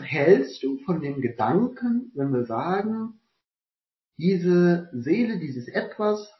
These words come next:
nach unserem Leben, das steigt gar nicht da irgendwo auf, ähm,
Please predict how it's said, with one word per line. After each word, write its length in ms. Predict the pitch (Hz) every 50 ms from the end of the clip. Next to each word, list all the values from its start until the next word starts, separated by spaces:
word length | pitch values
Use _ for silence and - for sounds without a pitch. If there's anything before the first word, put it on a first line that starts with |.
| _ _ _
nach 260 | - 139 147 175 175 175
unserem 360 | 113 - - - 131 127 135
Leben, 280 | 127 139 165 175 170
das 140 | 143 131 131
steigt 540 | - - - 135 143 170 175 175 - - -
gar 320 | - 131 123 120 131 143
nicht 400 | 165 180 185 185 180 - - - _ _ _
da 460 | 113 117 - 123 131 147 185 190 190
irgendwo 420 | 190 190 190 196 185 170 180 180 170
auf, 440 | 151 143 147 170 190 226 233 233 - - - - - - - - _ _ _ -
ähm, 420 | 135 135 135 135 135 135 - 131